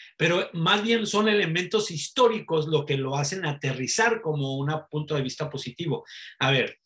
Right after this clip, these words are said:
obviamente en el siglo dieciocho, cuando este cuate está con esa lucha, eh, eh, en, entre, entre la guerra de, de la Revolución Francesa, entre la guerra de la Revolución Industrial,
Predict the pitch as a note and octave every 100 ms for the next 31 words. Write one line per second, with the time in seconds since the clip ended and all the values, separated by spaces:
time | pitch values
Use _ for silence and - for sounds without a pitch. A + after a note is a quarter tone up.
0 | _ _ _ _ _ _ - F3 G#3 G3+
1 | G#3 G#3+ G3+ E3 D3+ C#3+ F#3 G3+ G#3+ G3+
2 | D3 F#3 F#3 - D3 D3 C#3 C#3 C3+ D#3
3 | G#3 - D#3+ C#3+ C#3 C#3+ F#3 F#3 E3+ F3
4 | D#3+ D#3+ F3 E3 D#3 F3 E3 F3+ F3+ E3+
5 | D#3 - _ _ _ _ _ - C3+ C#3+
6 | C#3+ C3 B2+ C3+ C#3 C3 C3+ A#2+ - C#3
7 | C#3 C#3+ C3 B2+ B2 C#3 C3+ C#3+ C3 B2+
8 | B2 D3 E3 F#3 F3+ D#3 - - - -
9 | C#3+ C#3 C3 B2+ B2+ D3 F#3 D#3+ F3+ D3+
10 | G3 F#3+ - E3 D#3 D3 C3 B2 A#2+ A#2+
11 | C#3+ E3+ D#3+ D3 C3+ B2 A#2+ - D3+ D#3+
12 | - E3+ C3